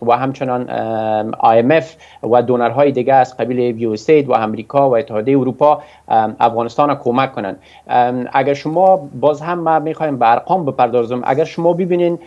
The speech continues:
مثلاً دو کشور بسیار بزرگی که فعلاً اقتصاد بزرگ دنیا را تشکیل می‌ده که چین است و امریکا است. اگر چین شما ببینین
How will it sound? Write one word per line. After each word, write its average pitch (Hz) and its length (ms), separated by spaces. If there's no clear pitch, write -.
مثلاً 143 260
دو 143 180
کشور 160 420
بسیار 143 240
بزرگی 139 460
که 139 180
فعلاً 131 520
اقتصاد 135 340
بزرگ 120 380
دنیا 120 240
را 123 60
تشکیل 110 320
می‌ده 107 260
که - 120
چین 165 300
است 156 180
و - 20
امریکا 110 420
است. - 160
اگر 156 180
چین 190 280
شما 160 280
ببینین 147 440